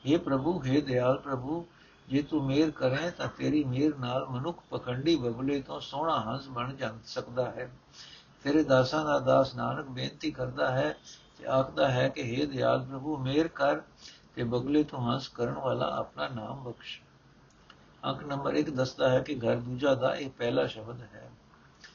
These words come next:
ਬਸੰਤ ਮਹੱਲਾ ਪਹਿਲਾ, ਹਿੰਡੋਲ। ਸਾਹੁਰੜੀ ਵਤ ਸਭ ਕਿਛ ਸਾਜੀ, ਪੇਵਕੜੇ ਧਨ ਵਖੇ। ਆਪ ਕੁਛ ਅਜੀ ਦੋਸ ਨ ਦੇਉ, ਜਾਣਾ ਨਾਹੀ ਰਖੇ।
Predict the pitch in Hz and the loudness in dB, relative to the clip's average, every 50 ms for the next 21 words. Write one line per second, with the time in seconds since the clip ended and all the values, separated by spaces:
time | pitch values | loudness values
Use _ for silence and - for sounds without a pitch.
0 | - - - _ _ - 123 120 - 143 147 151 151 156 135 117 110 120 131 135 | -20 -20 -20 _ _ -6 -6 -2 0 0 0 0 -2 -2 0 0 4 6 6 6
1 | 131 - 139 135 139 139 135 123 120 123 120 123 127 127 120 - - - _ _ | 6 4 2 4 4 4 2 2 2 0 0 2 0 0 0 -2 -6 -14 _ _
2 | _ - - - - - - - - - - - 151 139 143 151 165 180 175 175 | _ -20 -20 -20 -20 -20 -20 -20 -14 -10 -4 0 2 4 6 6 4 4 4 2
3 | 170 151 151 165 175 165 170 170 170 - - - 151 165 170 - - - 175 - | 6 6 6 6 6 10 10 10 10 8 4 4 4 4 4 4 -4 -8 -8 -6
4 | - 156 156 - - - - _ - - - 143 143 147 135 135 165 180 165 151 | -4 -4 -4 -4 -6 -10 -12 _ -10 -6 0 2 2 2 2 0 -2 -2 -2 -2
5 | 143 - 147 147 165 170 175 160 156 160 160 165 165 156 139 120 127 139 - - | -2 0 0 2 4 4 2 2 2 0 0 2 2 2 0 -2 -4 -4 -6 -6
6 | 123 123 - - - - 143 165 - - - - - _ _ _ _ - _ _ | -8 -8 -10 -10 -12 -8 -6 -6 -6 -8 -12 -18 -20 _ _ _ _ -20 _ _
7 | _ _ _ _ _ - - - _ _ _ _ - - - - - _ - - | _ _ _ _ _ -20 -20 -20 _ _ _ _ -20 -20 -20 -20 -20 _ -6 2
8 | 131 135 139 151 147 - - - - - 139 139 135 135 160 165 165 147 135 131 | 6 6 8 6 6 2 -4 -6 -6 -2 0 -2 0 2 2 2 2 2 2 2
9 | 139 156 147 - 135 131 131 120 113 113 127 131 135 131 131 127 127 127 123 131 | 2 2 0 0 -2 -2 -2 -2 -2 -4 -4 -4 -6 -8 -8 -6 -4 -2 0 0
10 | 143 160 170 170 175 165 147 123 127 135 156 151 127 113 120 120 - - - 120 | 0 0 0 0 0 0 -2 -2 -2 -4 -6 -6 -6 -6 -6 -8 -8 -12 -18 -18
11 | - - | -18 -18